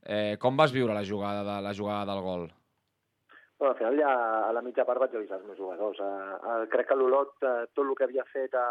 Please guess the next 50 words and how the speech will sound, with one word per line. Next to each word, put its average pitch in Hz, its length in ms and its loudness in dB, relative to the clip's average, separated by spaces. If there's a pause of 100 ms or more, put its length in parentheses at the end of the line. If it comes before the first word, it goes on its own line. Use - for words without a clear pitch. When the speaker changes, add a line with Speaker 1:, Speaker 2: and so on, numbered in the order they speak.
(120)
Speaker 2:
la 117 100 -8
primera 120 320 -8
part 131 200 -2
eren 120 180 -14 (100)
transicions, 131 640 -4
de 127 140 2
pèrdues 123 300 0
de - 40 -4
pilota 117 300 -8
nostra. - 400 -4
Speaker 1:
Sí. 95 140 -2 (340)
Speaker 2:
I, 151 80 0 (240)
i 135 80 2
a 131 80 4
més, 123 180 0
un 120 120 -4
equip 127 200 -6
que 131 140 0
és - 80 -12
molt 113 160 0
ràpid. 110 400 0
Eh, 107 140 -2 (180)
sobretot 113 320 0
a 117 80 6
dalt 123 260 2
tenen 120 220 -4
Anxometre, 131 540 0 (260)
Eloi 123 240 0
Amagat 120 320 0
no 110 80 -14
és - 20 -20
tan 117 140 -2
ràpid, - 240 2
ni - 160 -20
Sergi 127 260 0
tampoc, 151 300 0 (400)
però 135 80 4
al - 80 -4
final 139 160 2
tenen 147 240 0
les 143 80 -14
coses 127 180 -2
molt 117 240 -6
clares. 110 300 -6
I 117 80 -4
ells, 120 160 -6
Speaker 1:
Mhm. 117 240 -10
Speaker 2:
qualsevol 127 480 2 (560)
pilota 139 320 4
que, 143 180 4